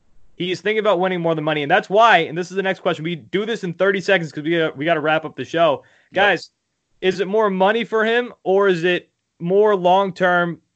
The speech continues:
Speaker 1: on the deal, two, three years, which on my end says that is respecting to give him the years that he wants, because at this point, he's given it all for this Patriots organization. I think it's more years. I think that's what matters to him. He has all the money he needs. He's got Gisele. I don't think he needs any more money. Gisele makes a ton of money.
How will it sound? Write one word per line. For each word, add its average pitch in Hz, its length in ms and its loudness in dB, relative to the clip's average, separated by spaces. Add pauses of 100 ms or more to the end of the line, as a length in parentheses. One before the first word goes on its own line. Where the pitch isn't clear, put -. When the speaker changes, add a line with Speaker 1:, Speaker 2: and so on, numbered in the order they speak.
(380)
Speaker 1:
on 160 300 -2
the 143 60 -8
deal, 156 600 0 (140)
two, 190 280 -2
three 175 360 -6
years, 165 540 0 (220)
which 180 400 2
on 175 200 0
my 233 240 0
end 165 280 -6
says 160 280 -6
that 160 160 -8 (400)
is 151 160 -10
respecting 139 760 -4
to 127 120 -12
give 147 180 -4
him 147 240 -12
the 139 100 -8
years 151 300 -4
that 139 140 -6
he 135 100 -6
wants, 131 320 -4
because 135 200 -10
at 151 80 -10
this 208 120 -2
point, 151 300 -6 (280)
he's 185 180 -4
given 170 180 2
it 151 100 0
all 151 140 2
for 147 100 -6
this 131 120 -10
Patriots 135 340 -8
organization. 120 500 -6
I 117 140 2
think 220 220 -4
it's 170 120 -6
more 156 220 -6
years. 131 300 -4
I 131 120 -6
think 147 200 -10
that's 175 180 0
what 180 80 -6
matters 160 300 -4
to 151 120 -6
him. 147 80 -8
He 165 120 -2
has 208 180 0
all 208 80 0
the 190 80 -2
money 170 220 -6
he 139 100 -10
needs. 120 300 -12
He's 131 40 -18
got 160 200 -2
Gisele. 110 360 -10
I 143 60 0
don't 165 160 -4
think 156 140 -8
he 139 80 -10
needs 135 200 -10
any 123 120 -8
more 113 160 -12
money. 101 240 -16
Gisele 151 320 -2
makes 147 180 -4
a 131 40 -20
ton 160 200 -6
of 120 80 -8
money. 98 220 -14